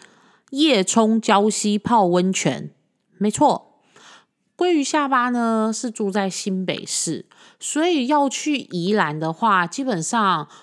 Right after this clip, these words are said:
不算路途遥远。但是要如何避开就是雪山隧道的尖峰时间，然后可以到宜兰去放松一下呢？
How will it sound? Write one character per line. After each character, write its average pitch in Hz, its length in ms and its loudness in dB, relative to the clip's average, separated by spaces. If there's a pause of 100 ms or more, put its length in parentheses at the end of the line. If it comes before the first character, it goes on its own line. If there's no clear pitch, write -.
不 185 100 -8
算 190 400 0
路 202 220 0
途 139 220 -6
遥 139 260 -2
远。 165 280 0 (1040)
但 339 180 0
是 330 340 -2 (420)
要 349 100 0
如 233 420 2
何 196 260 4
避 233 320 -2
开 214 460 -2
就 226 240 -6
是 226 220 -6
雪 151 260 -4
山 196 260 -4
隧 190 320 -2
道 175 280 0
的 147 420 -6
尖 277 340 -4
峰 277 220 -4
时 165 240 -8
间， 220 400 0 (360)
然 170 140 0
后 208 200 -2
可 196 180 -6
以 165 80 -2
到 208 240 -2
宜 151 180 -8
兰 156 240 -2
去 196 320 -2
放 226 300 -4
松 226 260 -2
一 185 80 0
下 226 280 -2
呢？ 202 320 2